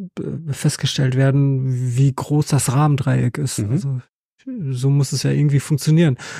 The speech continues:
Speaker 1: Und dann kann man einfach diese verschiedenen Größen der Rahmentaschen da so in das eigene Rahmendreieck platzieren und gucken,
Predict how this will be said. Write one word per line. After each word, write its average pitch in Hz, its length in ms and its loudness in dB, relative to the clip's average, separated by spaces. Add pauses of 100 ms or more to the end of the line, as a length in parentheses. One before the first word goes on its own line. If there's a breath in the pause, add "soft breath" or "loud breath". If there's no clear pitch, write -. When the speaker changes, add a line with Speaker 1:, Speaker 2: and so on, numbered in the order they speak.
(140 loud breath)
Speaker 1:
Und 165 240 4
dann 147 180 2
kann 139 180 -2
man 165 180 0
einfach 143 460 -2
diese 135 720 0
verschiedenen 185 640 0
Größen 160 520 -2
der 135 140 2
Rahmentaschen 143 800 -2
da 135 340 2
so 139 340 2
in 135 480 0
das - 240 2
eigene 160 420 2
Rahmendreieck 143 640 0
platzieren 143 520 0
und 135 160 2
gucken, 180 340 0